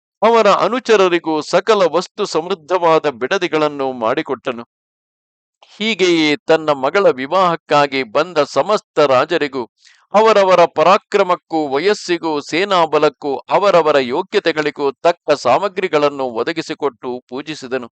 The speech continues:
ಕೃಷ್ಣಾಗಮನವನ್ನು ಕೇಳಿದೊಡನೆ ಆ ವಿದರ್ಭಪುರದ ಸಮಸ್ತ ಜನರು ಆತನ ಮುಖಾರವಿಂದ ಮಕರಂದವನ್ನು ನೇತ್ರಾಂಜಲಿಗಳಿಂದ ತೃಪ್ತಿಯಿಲ್ಲದೆ ಪಾನ ಮಾಡುತ್ತಾ ತಮ್ಮಲ್ಲಿ ಒಬ್ಬರಿಗೊಬ್ಬರು,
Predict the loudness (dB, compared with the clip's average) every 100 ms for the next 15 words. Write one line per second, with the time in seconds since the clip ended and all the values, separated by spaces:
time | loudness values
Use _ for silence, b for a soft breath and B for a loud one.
0 | _ _ _ b b b b _ _ _
1 | -2 -2 -2 0 4 4 4 2 2 2
2 | 0 -2 -6 0 0 2 2 0 2 0
3 | 0 2 4 2 0 2 2 0 -2 -2
4 | 2 4 4 2 0 0 -2 0 0 2
5 | 2 2 0 -2 2 2 4 2 0 -4
6 | -2 2 4 4 2 -2 0 0 0 0
7 | 2 2 0 0 0 -2 -4 -2 -2 -2
8 | 0 2 2 0 -2 0 0 -2 2 2
9 | 2 -2 -12 -12 _ -6 -4 -2 -2 2
10 | 0 0 -2 -2 0 0 0 -2 0 0
11 | 0 _ _ _ _ -6 0 2 2 0
12 | 0 -2 -2 0 0 0 -2 -2 0 0